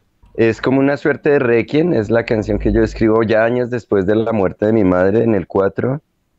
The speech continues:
la escribí en Ecuador, eh, cuando por fin pude materializar ese sentimiento tan complejo en, en algo.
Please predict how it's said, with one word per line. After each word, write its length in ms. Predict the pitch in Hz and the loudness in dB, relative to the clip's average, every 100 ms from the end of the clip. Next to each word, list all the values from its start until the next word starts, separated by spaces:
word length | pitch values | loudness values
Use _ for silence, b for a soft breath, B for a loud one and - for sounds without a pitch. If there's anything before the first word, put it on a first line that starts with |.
| - | -4
la 100 | 92 | -2
escribí 340 | - 92 95 | -2 0 2
en 80 | 95 | 2
Ecuador, 600 | 101 104 95 95 98 98 _ _ _ _ | 0 0 2 4 2 0 _ _ _ _
eh, 960 | - 92 90 85 80 78 73 71 71 64 - | -2 0 0 0 -2 -2 -2 -4 -6 -10 -16
cuando 340 | - 87 82 80 | -8 -2 -2 0
por 200 | 85 76 | 0 -2
fin 280 | - 95 95 | 0 -2 0
pude 760 | 117 107 104 101 98 98 92 | 2 2 2 2 0 0 -2
materializar 920 | 92 92 - 85 80 76 76 - 78 | -2 -2 -2 0 0 0 -2 -2 0
ese 220 | 82 - 92 | 0 -2 -2
sentimiento 680 | 98 87 82 76 76 85 | -2 -2 -4 -4 -2 -2
tan 180 | - 87 | -2 -2
complejo 600 | - 80 - 80 73 82 | -2 -4 -2 -2 -2 -4
en, 240 | 82 80 80 _ _ | -4 -6 -10 _ _
en 220 | 87 80 | -4 -2
algo. 340 | 78 69 71 | 0 0 -4